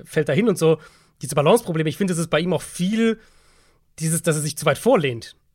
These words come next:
im Bullrush und halt dann eben aus der, aus der Balance kommt, dadurch, wenn halt, äh, wenn der, wenn der, wenn der Gegenspieler das antizipiert. Innen, wo der, wo die Räume natürlich enger sind, wo es eben weniger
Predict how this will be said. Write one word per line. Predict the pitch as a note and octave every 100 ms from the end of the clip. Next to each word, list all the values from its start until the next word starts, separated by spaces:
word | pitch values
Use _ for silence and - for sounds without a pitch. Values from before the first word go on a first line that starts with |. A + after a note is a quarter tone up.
| _
im | E3+ C#3+
Bullrush | D3 C#3+ B2+ - - _ _ -
und | D#3+ D#3+
halt | D3+
dann | D#3+ F#3+
eben | G3 F3+
aus | E3+ E3
der, | E3+ E3
aus | E3
der | F3
Balance | D#3 F#3+ A#3 -
kommt, | C#3+ C3 - -
dadurch, | E3 D3+ C#3
wenn | D#3+ C#3
halt, | F#3 E3+ G3
äh, | E3+
wenn | E3 E3+
der, | E3 E3 - - - _ _
wenn | E3
der, | E3+ E3 E3
wenn | E3
der | D#3
Gegenspieler | F#3+ E3 F3
das | E3
antizipiert. | D#3+ D3 E3+ - A#3 - - - - - - -
Innen, | - B3+ B3+ B3+ E3
wo |
der, | E3 D3 D3+
wo |
die | D3
Räume | C3 F3+ B3
natürlich | G#3 - F3+ -
enger | F3 F3
sind, | D#3 E3 C#3+
wo |
es | C#3+
eben | D#3 C#3+ B2+
weniger | D3+ E3+ D#3+ D#3 D3